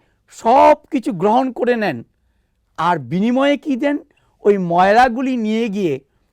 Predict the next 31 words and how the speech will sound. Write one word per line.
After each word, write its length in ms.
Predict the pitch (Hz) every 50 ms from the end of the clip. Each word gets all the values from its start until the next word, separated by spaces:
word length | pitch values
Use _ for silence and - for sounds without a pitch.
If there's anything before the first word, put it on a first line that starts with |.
| _ _ - -
যেমন 380 | 131 196 220 233 254 269 269 - _ _ _ _ _ _ _ _ _ _ _ _ _ _ _ _ _ - 180 120
ধোপার 380 | - 190 185 - 240 240 240
কাছে 260 | - 247 233 - 269
গেলেন, 380 | 214 190 220 240 269 285 277 269 _ _ _ _ _ _ _ -
ময়লা 360 | 170 175 185 196 208 226 -
কাপড় 360 | - 240 226 220 - 247 240
দিলেন, 320 | 190 208 247 262 285 285 269 _ _ _ _ _ -
ধোপা 340 | 120 165 196 - 233 220 220
এগুলি 200 | 214 208 226 214
সব 340 | 180 - 247 220 170 127 117
ধুয়ে 280 | - 160 180 208 208
টুয়ে 240 | 196 - 202 202 196
পরিষ্কার 420 | 190 - - 190 - - - 208 208
করে 260 | - 240 240 285 294 _ _ _
ইস্ত্রি 420 | - - _ - - 240 269 277
করে 320 | - - 240 247 285 349 _ _ _ _ _ -
ভালো 260 | 147 139 151 190 202 190
কাপড় 340 | - 175 165 175 165 151
দিয়ে 220 | 139 160 147 135 131
দিল। 240 | 135 135 127 123 - _ _ _ _ _ _ _ -
ঠিক 200 | 359 302 - _ _ -
তেমনি 480 | - 202 196 190 196 190 190 185 180 175 _ _ _ _ -
ভগবানও 640 | 135 135 131 143 156 160 170 170 175 175 196 269 311
কি 140 | 254 - 262
করেন? 400 | 226 - 202 185 175 165 156 143 _ _ _ _ _
আমাদের 440 | - 170 185 214 254 240 277 269
এই 100 | 262 247
মনের 500 | 220 185 170 165 185 208 247 277 285 285
ময়লা 380 | 247 226 196 190 190 190 202 208
পরিষ্কার 540 | 202 - 185 185 - - - - 190 180 175
করে 300 | - 175 165 160 151